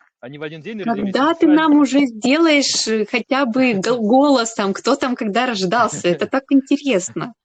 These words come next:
Speaker 1: С ра-, с разницей в три часа, и то есть у них, э,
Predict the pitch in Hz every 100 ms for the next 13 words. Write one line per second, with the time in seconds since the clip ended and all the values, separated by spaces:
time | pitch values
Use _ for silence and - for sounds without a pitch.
0 | _ _ - 175 - - - 185 196 165
1 | 170 214 185 208 - 175 - 185 - _
2 | _ _ - 165 - 190 226 196 147 175
3 | 160 156 156 160 151 120